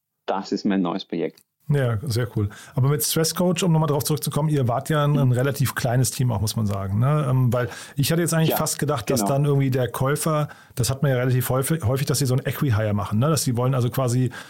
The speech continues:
Speaker 2: durch den Kauf des neuen Produkts oder der App oder wie auch immer, der, der Firma, versuchen sie einfach ein paar gute Talente ins Unternehmen reinzubekommen und das lassen sie sich dann auch etwas kosten.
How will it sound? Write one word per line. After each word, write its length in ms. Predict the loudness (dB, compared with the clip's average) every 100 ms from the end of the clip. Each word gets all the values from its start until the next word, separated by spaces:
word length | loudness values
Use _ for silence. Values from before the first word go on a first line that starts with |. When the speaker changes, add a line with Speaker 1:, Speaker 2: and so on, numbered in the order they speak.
| -6
Speaker 2:
durch 140 | -2 0
den 160 | 0
Kauf 440 | 0 0 0 -2 -2
des 260 | -2 0
neuen 300 | 2 2 2
Produkts 540 | 0 0 -2 -2 -4 0
oder 160 | 0
der 120 | 2 0
App 180 | -2 -2
oder 160 | 0
wie 80 | 2
auch 80 | 0
immer, 420 | 2 2 2 2
der, 180 | 0 0
der 120 | 0
Firma, 320 | 0 2 2 -2 -10 -20 -20 -10
versuchen 300 | -2 2 2
sie 120 | 4
einfach 180 | 2 2
ein 100 | 2
paar 140 | 0 0
gute 200 | 0 0
Talente 340 | 0 2 2
ins 140 | 2
Unternehmen 320 | 2 2 4 2
reinzubekommen 680 | 2 0 0 -2 0 0 2
und 180 | 0
das 180 | 0 0
lassen 240 | 0 0 2
sie 40 |
sich 120 | 0
dann 120 | 0 -2
auch 160 | 0
etwas 220 | 0 0 0
kosten. 300 | -2 -2